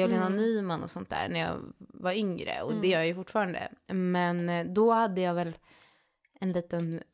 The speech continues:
Speaker 1: jag har väl ganska mycket grejer som
Speaker 2: Mm.
Speaker 1: jag har budat in <laughs> på Tradera. Gamla teaterprogram
Speaker 2: Ah.
Speaker 1: och, eh, gamla affischer och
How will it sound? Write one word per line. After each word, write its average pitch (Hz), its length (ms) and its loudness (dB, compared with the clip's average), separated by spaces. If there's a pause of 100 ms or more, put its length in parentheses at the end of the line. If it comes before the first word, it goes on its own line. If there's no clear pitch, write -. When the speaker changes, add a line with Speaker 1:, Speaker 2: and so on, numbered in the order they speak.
(140)
Speaker 1:
jag 190 220 0
har 202 160 2
väl 175 200 -2 (120)
ganska 180 340 -6
mycket 175 240 -6
grejer 180 380 -2
som 220 120 -6
Speaker 2:
Mm. 170 120 -2
Speaker 1:
jag 160 60 -4
har 165 160 -4
budat 170 600 -4 (220)
in 190 380 2 (1000)
<laughs> 247 80 4
på 226 80 6
Tradera. 185 580 4 (180)
Gamla 190 360 4 (180)
teaterprogram 180 1000 2
Speaker 2:
Ah. 349 480 2
Speaker 1:
och, 226 260 -4
eh, 98 300 -2
gamla 175 600 0
affischer - 840 -4
och 64 240 -6